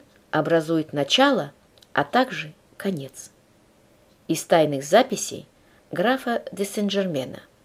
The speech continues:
Глава шестая.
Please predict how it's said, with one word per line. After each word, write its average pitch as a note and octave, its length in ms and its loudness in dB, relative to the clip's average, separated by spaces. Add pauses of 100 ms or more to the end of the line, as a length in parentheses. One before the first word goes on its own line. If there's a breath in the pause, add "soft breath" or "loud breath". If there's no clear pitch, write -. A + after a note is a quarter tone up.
(3000 soft breath)
Глава G3+ 420 6
шестая. - 600 -6